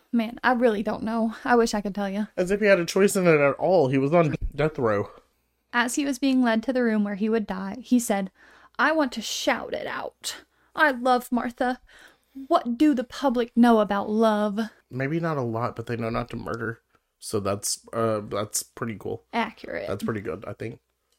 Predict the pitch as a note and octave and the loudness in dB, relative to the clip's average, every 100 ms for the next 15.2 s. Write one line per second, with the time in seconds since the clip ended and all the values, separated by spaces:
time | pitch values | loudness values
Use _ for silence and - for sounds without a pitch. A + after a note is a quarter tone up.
0 | _ _ _ - _ _ _ - B3 A#3 | _ _ _ -20 _ _ _ 0 2 2
1 | A3+ A3 A3 G#3+ - A3 G#3+ G#3+ G#3 G#3 | 0 -2 -4 -6 -10 -6 -4 -2 -2 -6
2 | _ A3+ B3 B3 B3+ A#3+ - - - A3 | _ -6 -2 -2 -2 -4 -8 -14 -8 -2
3 | A#3 B3 C#4+ C#4 C#4 A3+ A3 G#3+ _ - | 0 0 0 0 -2 -2 -2 -4 _ -20
4 | - B3+ A3+ - - - F#3+ G#3 G#3 F#3+ | -4 -2 -2 -6 -14 -12 -12 -8 -8 -8
5 | G3 - G3+ - _ - - _ G#3+ A3+ | -8 -8 -10 -10 _ -20 -20 _ -2 0
6 | A3+ A3+ A#3+ C4 A#3 A3+ A3 A3+ G#3+ G3+ | 0 0 0 0 0 0 -2 -2 -2 -4
7 | - - A3 G3+ G3+ - G3+ G3+ - G3 | -6 -4 -2 -2 -6 -6 -6 -6 -8 -10
8 | - A3 _ _ _ _ _ _ - - | -10 -12 _ _ _ _ _ _ -8 -2
9 | A2+ F#3 G3+ F#3+ E3 C#3+ E3 F#3+ E3+ F#3 | 2 4 6 4 4 4 4 4 2 4
10 | F#3 A3 A#2 F#2+ _ - - - - G#3+ | 4 4 2 -2 _ -16 -14 -16 -16 -12
11 | A3+ C#4+ A#3+ G#3+ D#3 E3 D#3 C3 G#2+ G#2+ | -12 -10 -8 -2 0 0 0 -2 -2 -4
12 | C3+ D#3+ - C3+ C#3 C3+ A#2+ A#2 - C3+ | -4 -2 0 0 -2 -4 -4 -6 -4 -4
13 | B2 A2 B3+ E3 D3+ - - - - E3+ | -2 -2 -2 -2 -4 -8 -10 -12 -4 0
14 | F3+ D#3 D#3+ D3+ D3+ C3+ C3+ - - C3+ | 2 0 0 0 0 -2 -2 -6 -4 -2
15 | A#2+ A2+ | -2 -4